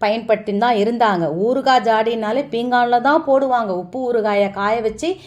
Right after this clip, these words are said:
பீங்கான் ஜாடி பெருசு பெருசா துணி வேடு மாதிரி கட்டி அது மேல மூடி போட்டு மூடி வைப்பாங்க, பூச்சி போட்டு எதுவும் உள்ள போயிடக்கூடாதுன்னு. அதே மாதிரி மாதவிடாய் சமயத்திலேயே நம்மள அதெல்லாம் தொட விட மாட்டாங்க. அதுவும் உங்களுக்கு நல்லா தெரிஞ்ச விஷயம்.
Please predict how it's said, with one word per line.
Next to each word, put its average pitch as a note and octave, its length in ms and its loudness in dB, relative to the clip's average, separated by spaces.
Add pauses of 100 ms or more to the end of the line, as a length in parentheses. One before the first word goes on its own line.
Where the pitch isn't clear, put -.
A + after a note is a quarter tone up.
(220)
பீங்கான் C#4 360 2
ஜாடி A3 240 0
பெருசு A3+ 380 -4
பெருசா C4 340 -4
துணி C#4 320 -4
வேடு A3+ 280 0
மாதிரி A3 240 0
கட்டி G#3+ 340 -4
அது A3 180 2
மேல A3+ 340 2
மூடி G#3+ 260 -2
போட்டு F#3+ 280 -6
மூடி B3 320 -2
வைப்பாங்க, G3+ 400 -4
பூச்சி B3+ 340 -10
போட்டு F#3+ 220 -6
எதுவும் F#3 240 -2
உள்ள F#3 120 0
போயிடக்கூடாதுன்னு. D#3+ 800 -6 (240)
அதே C4 240 4
மாதிரி C4+ 320 2
மாதவிடாய் C4 600 4
சமயத்திலேயே B3 640 -4
நம்மள B3+ 200 -4
அதெல்லாம் A#3 360 0
தொட G3+ 220 0
விட A#3 220 0
மாட்டாங்க. F#3+ 400 -4
அதுவும் F3+ 340 -2
உங்களுக்கு G#3 260 -4
நல்லா F3+ 260 -2
தெரிஞ்ச F#3+ 420 -2
விஷயம். E3 420 -6